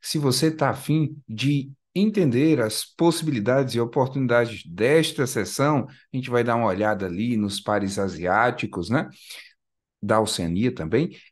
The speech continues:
E, lógico, antes de tudo, lhe dar um apurado do que vai vir a acontecer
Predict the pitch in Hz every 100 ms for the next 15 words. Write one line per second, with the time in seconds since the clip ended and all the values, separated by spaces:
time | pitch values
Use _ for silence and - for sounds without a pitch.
0 | _ _ 180 202 202 - _ - 180 180
1 | 170 170 160 165 185 190 - - 165 170
2 | 170 135 123 123 131 131 131 104 117 123
3 | 131 113 127 165 - 120 104 113 131 120
4 | 101 104 - 135 101 101 - 123 120 113
5 | 180 139 117 110 87 117 143